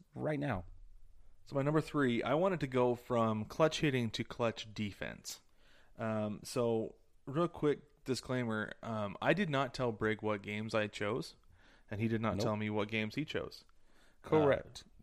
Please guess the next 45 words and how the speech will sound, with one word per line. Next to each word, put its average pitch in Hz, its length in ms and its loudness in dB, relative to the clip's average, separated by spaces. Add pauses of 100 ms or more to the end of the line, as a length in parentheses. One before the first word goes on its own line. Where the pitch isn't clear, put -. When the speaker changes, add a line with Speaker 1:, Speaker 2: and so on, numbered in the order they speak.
(220)
Speaker 2:
when 120 300 0
we, 110 360 0
when 110 140 -4
we 110 80 -4
put 127 200 -8
this 117 200 0
list 131 160 -2
together, 117 340 2
and 113 200 0
I 151 580 2
have, 110 380 -2 (600)
back 147 240 2
in 127 60 -2
two - 160 -8
thousand 135 440 0
one, 131 340 -2 (640)
A 135 100 4
L 143 80 6 (120)
D 127 100 6
S 127 180 -2
Speaker 1:
Oh. 123 60 -10
Speaker 2:
Game 147 340 6
three. 160 580 8
<laughs> - 40 -8 (380)
Speaker 1:
No 349 320 12
way! 226 460 12
<laughs> - 760 10
Speaker 2:
The 190 160 12
Yankees 170 520 10
at 147 180 12
the 156 80 8
A's. 113 340 6 (380)
I 143 140 10
do. 147 120 12
Speaker 1:
How - 140 12
Speaker 2:
The - 80 12
Speaker 1:
did 349 120 12
Speaker 2:
flip. 330 180 12
Speaker 1:
we 440 80 12
overlap? 453 800 12
Speaker 2:
That, 147 540 12
that 135 200 12
is 143 220 6
my, 131 440 2
my 107 280 -4